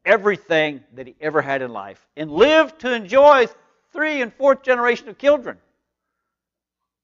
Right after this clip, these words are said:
It's so important that we recognize it's not what we go through, it's how we go through it.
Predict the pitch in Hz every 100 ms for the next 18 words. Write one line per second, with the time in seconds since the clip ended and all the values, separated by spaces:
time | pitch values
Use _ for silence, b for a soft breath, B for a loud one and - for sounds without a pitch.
0 | _ _ _ _ _ _ _ _ - 143
1 | 156 - 175 180 135 123 117 135 151 143
2 | 117 104 95 _ _ _ _ _ _ _
3 | - 123 - 127 151 160 165 180 175 156
4 | 156 147 - 208 220 107 - _ _ _
5 | _ - 110 _ _ - 120 123 127 127
6 | 113 127 - 101 85 _